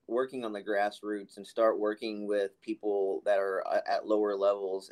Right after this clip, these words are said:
and be able to influence the small portions, go to the areas of the, the districts that have low voting rates and start raising awareness where people aren't even paying attention to because they're so worried about,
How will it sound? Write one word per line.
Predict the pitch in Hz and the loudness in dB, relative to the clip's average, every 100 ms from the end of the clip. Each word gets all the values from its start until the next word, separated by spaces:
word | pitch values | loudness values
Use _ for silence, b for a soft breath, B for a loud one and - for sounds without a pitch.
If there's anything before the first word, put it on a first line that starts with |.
| - | -14
and | 95 95 87 92 | -10 -8 -10 -12
be | 98 101 | -2 4
able | 98 98 95 | 4 2 -10
to | - 101 98 95 90 - | -4 -2 0 0 -2 -2
influence | 104 104 113 98 98 90 - - _ - - - | -4 -4 0 2 4 0 -6 -16 _ -20 -6 2
the | |
small | 104 113 104 110 | 4 10 12 12
portions, | 107 98 92 92 87 | 10 6 6 0 4
go | 113 113 | 10 10
to | 113 120 110 107 107 | 10 8 8 8 8
the | 104 98 85 | 8 8 6
areas | 110 113 110 110 104 - | 6 6 8 6 4 2
of | 202 98 95 92 _ _ _ _ _ _ 95 | 4 4 2 -4 _ _ _ _ _ _ 4
the, | 104 95 85 80 _ _ - | 4 4 0 -6 _ _ -16
the | 110 117 | -8 -4
districts | 110 139 - 127 - | 4 4 4 -4 0
that | 120 117 | -2 2
have | 113 110 | 0 2
low | 110 123 120 | 2 2 2
voting | 113 117 117 | 4 2 2
rates | 107 101 95 92 - | -4 -2 -4 -6 -14
and | 95 101 | -12 -12
start | 98 110 107 98 | 0 4 4 4
raising | 104 110 107 | 2 2 2
awareness | 98 98 104 110 101 95 | -2 2 2 2 -2 -2
where | 101 98 92 | 0 0 -2
people | 113 113 107 101 - | -4 -2 2 0 0
aren't | 101 104 | -2 -2
even | 92 95 92 | -8 -14 -10
paying | 101 101 | -10 -10
attention | 82 - 98 107 95 | -12 -10 -10 -10 -16
to | 95 | -18
because | 87 92 - | -18 -4 -4
they're | 95 92 | -2 -6
so | 104 98 | -2 0
worried | 92 92 98 | 0 0 0
about, | 95 95 92 95 80 | 2 4 4 4 0